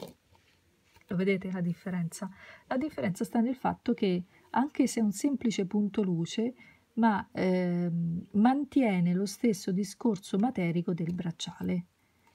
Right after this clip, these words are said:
anche perché anche il bracciale c'ha una parte molto ben visibile in argento e secondo me questa è l'abbinata perfetta, anzi l'abbinanza, come dice la mia adorata Mia Cellini, un'abbinanza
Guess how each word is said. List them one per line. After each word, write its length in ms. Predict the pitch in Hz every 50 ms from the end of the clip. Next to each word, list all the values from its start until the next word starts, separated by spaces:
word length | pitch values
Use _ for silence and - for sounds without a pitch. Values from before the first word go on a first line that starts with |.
| _ - _ - -
anche 260 | - - 196 180 -
perché 240 | 196 202 196 196 -
anche 180 | 202 175 - 190
il 60 | 180
bracciale 440 | 170 - 175 170 - - 196 180 170
c'ha 120 | - -
una 160 | 175 170 170 165
parte 360 | - 185 180 - - - 175
molto 440 | 180 214 220 - - - 190 180 - - - -
ben 300 | - 180 180 196 190 185
visibile 680 | 175 190 175 - - 202 180 170 170 175 165 170 175 -
in 160 | 202 190 185
argento 720 | 185 170 - - 185 180 175 165 165 - - 240 247 - _ - - _ _ -
e 120 | - 262
secondo 500 | 240 - - 226 196 185 185 185 202 240
me 160 | 240 202 185 190 -
questa 480 | - - 190 175 - - - - - -
è 140 | - 202 185
l'abbinata 640 | 185 190 185 196 226 190 175 180 180 - - 175 - _ - -
perfetta, 680 | - 185 - - _ - - - - - - - -
anzi 380 | - 214 190 170 - - - - - _ _ _ _ _ -
l'abbinanza, 840 | - 214 202 190 180 185 208 185 180 - - 185 160 - - 190 185 165 - - _ _ _ - - - - _ _ _ _ - - - - - - - - _ _
come 240 | - - 180 170 170
dice 460 | - 175 165 - 170 170 165 160 160 - - - - - - - - - - - - -
la 60 | 175
mia 160 | 170 170 170
adorata 360 | 160 156 170 165 170 170 -
Mia 220 | 165 165 165 165 165
Cellini, 720 | - - 165 165 160 165 160 160 160 165 165 - - _ _ _ - - - - - - _ - - - - - - -
un'abbinanza 720 | - 190 - - 180 196 202 - - 160 170 170 - -